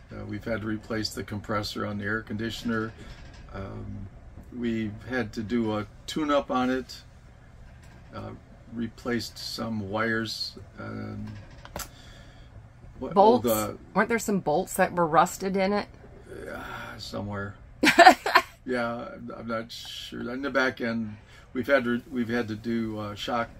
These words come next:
Speaker 1: absorbers twice in the, on the rear end. I think once on the front end. Um, the, um, radiator,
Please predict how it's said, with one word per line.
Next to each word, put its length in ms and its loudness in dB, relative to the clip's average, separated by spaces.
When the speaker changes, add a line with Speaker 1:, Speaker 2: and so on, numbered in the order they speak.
Speaker 1:
absorbers 760 -4
twice 400 0
in 120 -2
the, 240 -6
on 100 -8
the 60 -6
rear 260 0
end. 300 -2
I 200 -14
think 200 -6
once 280 -2
on 100 -4
the 60 -6
front 280 -2
end. 260 0
Um, 520 -8
the, 440 4
um, 920 -4
radiator, 560 -2